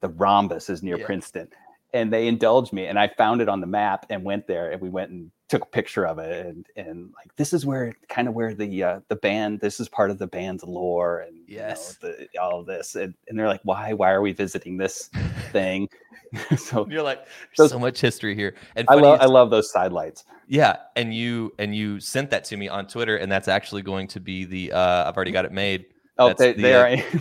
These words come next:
Speaker 1: <laughs>
Speaker 2: that's the cover photo right there, episode twenty-three.
Speaker 1: Right.
Speaker 2: You
Speaker 1: There we
Speaker 2: with the
Speaker 1: go.
Speaker 2: rhombus. I
Speaker 1: So
Speaker 2: love that, man. Dude, this is, oh, real quick. Um, this summer, are you,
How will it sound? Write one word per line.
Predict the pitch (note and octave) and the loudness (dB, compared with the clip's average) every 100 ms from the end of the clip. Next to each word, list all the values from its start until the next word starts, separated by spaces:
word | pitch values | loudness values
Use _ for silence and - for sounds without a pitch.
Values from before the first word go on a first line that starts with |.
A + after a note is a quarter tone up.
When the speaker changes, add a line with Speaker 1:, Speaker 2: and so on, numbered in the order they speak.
| - | -2
Speaker 1:
<laughs> | |
Speaker 2:
that's | A2+ F3 | 0 2
the | - - | 2 4
cover | C#3 D3+ | 6 6
photo | C#3 A#2+ A2+ A2 | 4 6 8 8
right | G#2+ A2 A2 | 6 4 4
there, | C3+ C3 A#2+ - | 2 2 2 0
episode | A#2 A#2 A#2+ B2 B2 | -4 -4 -6 -4 -4
twenty-three. | - B2 A#2+ B2+ D3+ D#3 C#3+ C3 A2+ | -4 -4 -4 -4 -4 -2 -4 -6 -4
Speaker 1:
Right. | F#2+ F2+ C#2 _ | -2 -2 -6 _
Speaker 2:
You | G#2+ | -4
Speaker 1:
There | G2 | -2
we | A2+ | 0
Speaker 2:
with | A#2 | 4
the | |
Speaker 1:
go. | A#2 | 4
Speaker 2:
rhombus. | A#2+ C3+ A#2 G#2+ - _ _ _ _ _ _ _ _ - | 2 -4 -8 -12 -12 _ _ _ _ _ _ _ _ -16
I | G2+ | -6
Speaker 1:
So | F2+ | -4
Speaker 2:
love | F2 F2+ | -4 -8
that, | F2+ F2 | -16 -16
man. | F2 F2 F2 _ _ _ _ _ _ | -20 -20 -20 _ _ _ _ _ _
Dude, | B2+ A2 | -8 -8
this | C3 | -10
is, | E3 - D#3 | -16 -4 -2
oh, | D3 - | -2 -2
real | B2 C#3 | -4 0
quick. | E3 A2+ - - | 0 0 -4 -2
Um, | G#2 G2+ G2 F2+ - _ _ _ _ | 0 0 -2 -8 -16 _ _ _ _
this | A2 A#2 | -10 -8
summer, | - B2+ B2 | -2 -2 -2
are | A2 | -4
you, | G#2 G2+ G2+ | -6 -6 -8